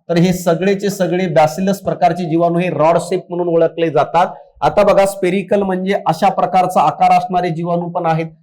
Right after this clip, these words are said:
स्पेरिकल कोणामध्ये आढळतं आपल्याला? तर स्पेरिकल हे कोकाय नावाचे जेवढे काही जीवाणू आहेत त्यांच्यामध्ये सगळे, डिप्लोकोकस, स्ट्रेप्टोकोकस, या सगळ्यांमध्ये आकार हा स-, काय स्पेरिकल असतं.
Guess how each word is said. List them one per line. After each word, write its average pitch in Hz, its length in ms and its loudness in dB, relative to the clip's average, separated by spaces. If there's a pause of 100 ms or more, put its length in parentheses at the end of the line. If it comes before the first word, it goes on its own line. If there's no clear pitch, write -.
(120)
स्पेरिकल 202 520 0
कोणामध्ये 196 500 2
आढळतं 180 380 4
आपल्याला? 165 380 4
तर 165 160 0
स्पेरिकल 180 580 -2
हे 175 340 2 (360)
कोकाय 196 440 2
नावाचे 185 480 2
जेवढे 175 400 0
काही 185 240 2
जीवाणू 175 420 -2
आहेत 165 400 0
त्यांच्यामध्ये 175 680 -2
सगळे, 180 280 0
डिप्लोकोकस, 170 800 -2
स्ट्रेप्टोकोकस, 180 840 -2 (320)
या 196 80 2
सगळ्यांमध्ये 190 640 4 (100)
आकार 165 280 2
हा 175 140 2
स-, - 280 -12
काय 180 220 4
स्पेरिकल 180 500 0
असतं. 165 340 4